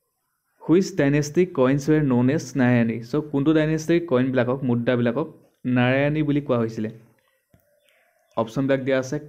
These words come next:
কছাৰী, কোচ, চুতীয়া আৰু কামাতা দিয়া আছে। ইয়াৰ শুদ্ধ উত্তৰ হ'ব অপশ্যন নাম্বাৰ বি টো, ক-, কোচ ডাইনেষ্টিৰ। চ' কোচসকলৰ কইনছবিলাক, মানে মুদ্ৰাবিলাকৰ নাম আছিলে নাৰায়ণী। চ' মনত ৰাখিব। ইন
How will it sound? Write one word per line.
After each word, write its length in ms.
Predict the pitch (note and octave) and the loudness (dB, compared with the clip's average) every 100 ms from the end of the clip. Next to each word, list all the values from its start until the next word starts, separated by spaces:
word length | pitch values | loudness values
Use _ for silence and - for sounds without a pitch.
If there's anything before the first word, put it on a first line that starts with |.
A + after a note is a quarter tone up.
| - - | -12 -6
কছাৰী, 480 | A#2 - B2+ C3 D3+ D3+ - | -6 -4 -2 -2 -4 -8 -4
কোচ, 220 | B2 D3 - - _ _ _ _ - | -2 -2 -4 -18 _ _ _ _ -10
চুতীয়া 340 | B2 B2 D3 D3 | -8 -2 -2 0
আৰু 80 | C#3 - | -2 -4
কামাতা 360 | A#2+ A#2+ A#2+ B2+ | -4 -2 -2 -2
দিয়া 240 | A#2+ A#2 | -2 -2
আছে। 280 | A#2 - - _ _ _ _ _ _ - | -4 -10 -14 _ _ _ _ _ _ -4
ইয়াৰ 120 | B2+ | -2
শুদ্ধ 180 | B2+ B2 C#3 | -2 -2 0
উত্তৰ 140 | C3+ C#3+ | 0 0
হ'ব 120 | C#3 | 0
অপশ্যন 320 | C#3+ B2 - A#2+ | -2 -4 -4 -2
নাম্বাৰ 240 | A#2+ A#2+ A2+ | 0 -2 -2
বি 80 | A#2+ A#2 | -2 -4
টো, 80 | E3 | -6
ক-, 180 | A#2+ A2+ - - | -6 -8 -10 -4
কোচ 220 | C#3+ C3 | -2 0
ডাইনেষ্টিৰ। 380 | B2 A2+ G#2+ A2+ G2 - _ _ _ _ - | 0 -2 -4 -10 -14 -18 _ _ _ _ -8
চ' 80 | C#3 - | -8 -2
কোচসকলৰ 580 | C#3 C#3 C#3+ D3 D3+ E3 - - _ _ _ _ _ _ _ | -2 -2 -2 -2 -2 -4 -8 -16 _ _ _ _ _ _ _
কইনছবিলাক, 500 | - C3+ C#3+ C#3+ D3 D3+ | -2 0 -2 -2 -2 -2
মানে 100 | C3 B2+ | -2 -2
মুদ্ৰাবিলাকৰ 560 | B2 B2 B2+ B2+ B2 C3+ | 0 0 0 0 -2 -2
নাম 100 | B2 A#2 | 0 0
আছিলে 200 | A#2 B2+ D3 | -2 -4 -2
নাৰায়ণী। 380 | A2+ A2 A2 A2 - - _ _ _ _ _ _ - | -2 -2 -2 -6 -10 -20 _ _ _ _ _ _ -8
চ' 120 | A#2 | -4
মনত 140 | A#2 A#2 | -2 -2
ৰাখিব। 180 | A#2+ C#3 A#3+ - _ _ _ _ _ _ _ _ _ _ _ _ _ _ _ _ - | -2 -4 -6 -12 _ _ _ _ _ _ _ _ _ _ _ _ _ _ _ _ -4
ইন 120 | E3 | -2